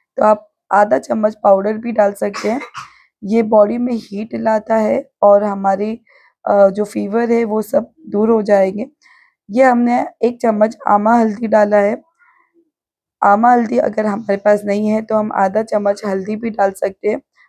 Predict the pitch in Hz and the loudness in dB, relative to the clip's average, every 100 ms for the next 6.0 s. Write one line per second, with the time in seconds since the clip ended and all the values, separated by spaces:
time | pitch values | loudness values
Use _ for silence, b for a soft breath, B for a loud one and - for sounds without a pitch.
0 | _ 208 208 233 254 302 311 - _ _ | _ 0 0 -2 -4 -8 -20 -20 _ _
1 | _ _ _ 220 208 208 254 262 240 - | _ _ _ -2 0 0 -2 -6 -8 -14
2 | - 214 208 202 196 214 240 226 214 - | -16 -4 -2 0 -2 -2 0 0 0 -4
3 | 220 226 226 233 - 214 - 220 208 220 | -4 -2 0 -2 -2 -6 -6 -6 -4 -4
4 | 214 214 214 214 214 196 190 202 196 220 | -2 -2 -2 -2 -4 0 2 2 0 -4
5 | 202 - 196 - 226 220 202 202 196 | -6 -8 -10 -6 -4 -4 -4 -4 -4